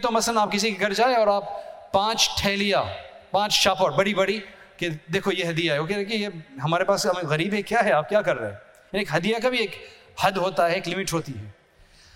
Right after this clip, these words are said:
تو ایسا ہدیہ دے تو وہ آ کر، آ، امام، آ، ابو حنیفہ رحمۃ اللہ علیہ کے کچھ، آ، جو طلبہ تھے ان سے پوچھنے لگے کہ یہ کیسی بات ہے کہ، کہ اگر آپ، اگر آپ کو معلوم کہ وہ ہمیں کیا کرتے ہیں تو پھر آپ کو یہ کوئی تعجب نہیں ہوگا۔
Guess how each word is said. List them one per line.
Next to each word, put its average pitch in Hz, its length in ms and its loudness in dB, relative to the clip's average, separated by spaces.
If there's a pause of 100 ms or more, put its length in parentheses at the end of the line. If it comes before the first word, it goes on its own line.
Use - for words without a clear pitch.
تو 196 220 -2
ایسا 220 360 6
ہدیہ 220 180 0
دے 214 220 -2
تو 214 140 0
وہ 202 260 2
آ 185 160 6
کر، 220 220 2
آ، - 400 -4 (240)
امام، 185 320 0
آ، 147 640 -2
ابو 156 160 0
حنیفہ 175 260 -2
رحمۃ 165 220 -2
اللہ 175 120 4
علیہ 165 140 0
کے 160 120 -4
کچھ، 170 340 0
آ، 135 380 2
جو 135 180 -4
طلبہ 180 380 4
تھے 175 140 -4
ان 170 160 -2
سے 208 140 0
پوچھنے 196 380 0
لگے 180 140 -2 (460)
کہ 185 380 -2
یہ 160 180 -2
کیسی 185 300 -2
بات 196 220 2
ہے 165 80 -2
کہ، 185 140 -2
کہ 196 220 -2
اگر 170 220 2 (340)
آپ، 165 440 0 (440)
اگر 151 220 2
آپ 170 180 2
کو 185 80 0
معلوم 180 220 0
کہ 180 80 -4
وہ 143 140 2
ہمیں 185 200 0
کیا 202 220 0
کرتے 196 340 0
ہیں 208 80 -2
تو 185 140 0
پھر 175 240 -4
آپ 170 280 2
کو 190 100 -2
یہ 180 140 -6
کوئی 180 160 -6
تعجب 160 420 0
نہیں 180 160 -4
ہوگا۔ 117 320 -4